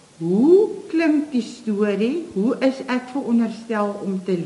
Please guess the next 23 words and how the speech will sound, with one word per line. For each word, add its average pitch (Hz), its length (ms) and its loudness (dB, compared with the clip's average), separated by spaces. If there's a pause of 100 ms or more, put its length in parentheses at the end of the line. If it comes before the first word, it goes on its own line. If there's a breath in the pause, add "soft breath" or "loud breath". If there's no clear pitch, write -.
lees? 147 200 -6 (340 loud breath)
Hy 196 100 0
luister 208 440 0
na 254 360 2
vlotheid 240 460 -2 (100)
en 214 280 0
na 190 220 -4
intonasie 190 960 -2
in 208 120 0
die 202 160 0 (140)
storie. 170 420 -4 (420 loud breath)
En 226 80 0
wat 254 160 0
so 370 160 2
lekker 220 440 0
is - 120 -6
hiervan, 202 760 0 (340 loud breath)
is 226 160 0
dat 254 220 0
selfs 294 340 -4
jou 294 260 0
kind 294 340 2
wat 233 220 0